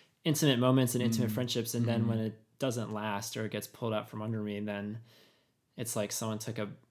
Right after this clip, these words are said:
Speaker 1: bat to the, to the case and now it's gone. And, and such a, a brutal thing. And it makes it hard, I think, every time that happens, it makes it hard to open myself up and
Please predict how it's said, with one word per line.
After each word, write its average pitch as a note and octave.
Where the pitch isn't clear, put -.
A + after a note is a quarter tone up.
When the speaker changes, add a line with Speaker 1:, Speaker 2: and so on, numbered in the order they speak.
Speaker 1:
bat A2+
to B2
the, G#2+
to B2+
the A2+
case B2+
and A#2
now A2
it's A2
gone. G#2+
And, G#2
and A2
such A#2+
a, G#2+
a -
brutal D3+
thing. F#3
And C3
it A#2+
makes B2
it A#2+
hard, B2+
I G#2+
think, G#2
every A#2+
time A#2
that G#2
happens, A2
it G2+
makes A2
it G#2
hard A2
to G2+
open A#2
myself A2
up A2+
and G#2+